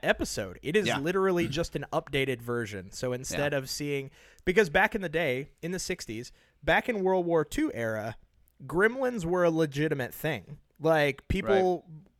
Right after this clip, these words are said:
Speaker 1: World War Two pilots would come back reporting seeing gremlins on wings of airplanes and messing
Speaker 2: Nice.
Speaker 1: with things.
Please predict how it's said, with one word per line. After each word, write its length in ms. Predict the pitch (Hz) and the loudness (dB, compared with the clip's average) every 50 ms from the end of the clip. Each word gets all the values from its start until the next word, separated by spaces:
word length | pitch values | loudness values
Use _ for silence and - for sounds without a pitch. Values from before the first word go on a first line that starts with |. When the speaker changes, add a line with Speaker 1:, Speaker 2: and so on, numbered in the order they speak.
| _ _ | _ _
Speaker 1:
World 180 | 160 180 208 220 | 2 4 6 6
War 140 | 226 220 208 175 | 6 4 4 2
Two 220 | - - - 202 | 0 -2 -4 0
pilots 540 | - - - 175 196 196 165 131 127 - - | 0 0 0 2 0 0 0 -4 -6 -6 -6
would 180 | 143 143 135 | -6 -6 -6
come 220 | - - 170 160 139 | -4 -6 -6 -6 -2
back 280 | 135 143 165 160 143 - | -2 0 0 0 -2 -4
reporting 720 | 139 143 135 - - - 170 180 175 165 147 131 123 120 - _ _ _ | -6 -8 -6 -4 -2 0 0 0 0 0 -4 -6 -10 -16 -18 _ _ _
seeing 340 | - - - 175 160 143 131 | -14 -4 -2 -2 -2 -2 -4
gremlins 600 | 120 139 165 170 151 127 117 113 117 117 - - - _ _ | -4 -4 -2 -2 -2 -6 -6 -8 -8 -12 -14 -16 -20 _ _
on 280 | - 127 123 127 123 120 | -8 -8 -8 -8 -8 -8
wings 380 | 131 127 123 127 127 123 - | -6 -6 -6 -8 -8 -10 -10
of 60 | 127 113 | -8 -6
airplanes 640 | 110 123 131 - 139 127 120 120 120 117 120 120 | -6 -6 -6 -6 -6 -6 -6 -6 -6 -8 -10 -12
and 100 | 117 107 | -12 -10
messing 220 | 110 117 113 92 92 | -6 -4 -2 -2 -2
Speaker 2:
Nice. 80 | - | -4
Speaker 1:
with 80 | 120 110 | -6 -8
things. 240 | - 127 127 120 | -10 -12 -12 -14